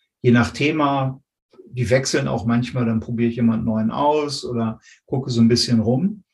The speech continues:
Das heißt, ich arbeite für mich permanent auch an mir. Warum mache ich das? Weil ich einfach der Meinung bin,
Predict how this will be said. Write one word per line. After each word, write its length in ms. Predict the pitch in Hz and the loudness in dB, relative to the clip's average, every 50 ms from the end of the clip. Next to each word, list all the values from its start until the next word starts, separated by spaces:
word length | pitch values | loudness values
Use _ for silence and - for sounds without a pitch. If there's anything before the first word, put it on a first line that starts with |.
| _ _ - - - - - _ _ | _ _ -20 -20 -20 -20 -20 _ _
Das 200 | - 123 - 123 | 0 0 2 2
heißt, 360 | 123 135 139 - - - - | 2 2 2 0 -4 -6 -8
ich 380 | 110 - - - - - - - | -8 -8 -8 -10 -14 -12 -6 -2
arbeite 540 | 117 127 151 160 151 147 147 147 143 135 | 0 2 4 4 4 4 2 0 -4 -6
für 220 | 120 - - - 117 | -6 -6 -6 -2 2
mich 540 | 120 123 147 185 180 - - - - - _ _ _ _ _ _ _ | 4 4 4 4 2 -2 -8 -12 -14 -18 _ _ _ _ _ _ _
permanent 600 | - 113 123 139 147 139 131 131 127 123 127 127 | -2 0 0 0 2 2 0 2 2 0 0 -2
auch 240 | 123 - 127 120 - | -4 -8 -10 -10 -6
an 200 | - 120 120 123 | -2 2 4 6
mir. 520 | 127 123 127 127 127 123 107 92 87 80 - _ _ _ _ _ _ _ _ _ _ _ _ _ _ _ | 8 8 8 8 8 6 4 2 -2 -4 -8 _ _ _ _ _ _ _ _ _ _ _ _ _ _ _
Warum 300 | - 101 98 110 113 117 | -6 -2 0 4 4 4
mache 220 | 117 - - 208 | 4 4 2 -2
ich 160 | 190 180 - | -4 -4 -4
das? 540 | - 170 170 180 190 - - - - - _ _ _ _ _ _ | -4 -4 -2 -2 -4 -4 -8 -10 -12 -16 _ _ _ _ _ _
Weil 220 | 131 120 123 127 | 2 2 2 2
ich 200 | 156 143 - - | 2 -2 -4 -4
einfach 260 | 139 135 123 131 123 - | -2 -2 0 0 0 0
der 140 | - 131 | 2 2
Meinung 420 | 120 117 117 131 139 139 135 123 - | 4 4 4 2 2 0 0 -2 -2
bin, 400 | - 131 131 135 139 139 - | -2 0 0 0 0 -2 -6